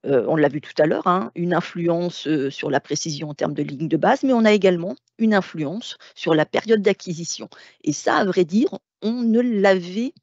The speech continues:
pas encore vu, c'est-à-dire qu'on, on, on l'avait jamais vu auparavant sur, euh, sur les tests que l'on avait fait sur du, du R T K. Euh,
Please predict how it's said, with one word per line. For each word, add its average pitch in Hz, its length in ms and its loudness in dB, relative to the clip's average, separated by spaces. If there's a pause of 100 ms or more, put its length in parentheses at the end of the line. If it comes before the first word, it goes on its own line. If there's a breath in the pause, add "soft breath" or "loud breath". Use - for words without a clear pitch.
(280)
pas 233 100 4
encore 220 380 -2
vu, 147 160 -16
c'est-à-dire - 240 -6
qu'on, 196 220 -8
on, 165 180 -4
on 156 100 -10
l'avait 151 240 -4
jamais 185 300 -2
vu 165 160 -8
auparavant 160 680 -2
sur, - 280 -14
euh, - 40 -12 (320 loud breath)
sur - 160 0
les 160 120 6
tests 214 200 2
que 202 100 2
l'on 170 140 0
avait 156 200 4
fait 196 180 -2
sur 202 200 -6
du, 156 420 -10
du 151 200 0
R - 120 2
T 160 140 0
K. - 120 -2 (560 loud breath)
Euh, 127 680 0